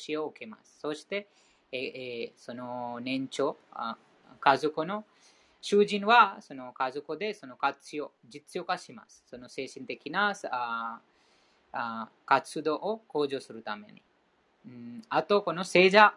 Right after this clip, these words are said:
聖者たち、プラブパーダのようなその精神指導者は、あ、国を代表してる、あ、その国王を、を、あ、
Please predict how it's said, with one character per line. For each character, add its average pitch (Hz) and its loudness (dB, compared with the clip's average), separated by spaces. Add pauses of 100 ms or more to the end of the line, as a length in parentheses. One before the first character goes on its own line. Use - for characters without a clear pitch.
(120)
聖 175 -2
者 185 0
た 170 -2
ち、 190 -12
プ - -20
ラ 151 0
ブ 156 -4
パ 156 4
ー 151 0
ダ 156 -4
の 156 -14
よ 160 -6
う 160 -12
な 190 -14
そ - -20
の 131 -12
精 165 -2
神 180 -12
指 165 -6
導 170 -6
者 170 0
は、 208 0 (580)
あ、 123 -4 (100)
国 165 -6 (280)
を 202 0
代 151 0
表 175 -10
し 165 -14
て 170 -8
る、 175 -10 (520)
あ、 117 -10
そ - -16
の 113 -10
国 143 2 (200)
王 139 -2 (560)
を、 135 -4
を、 214 4
あ、 110 -4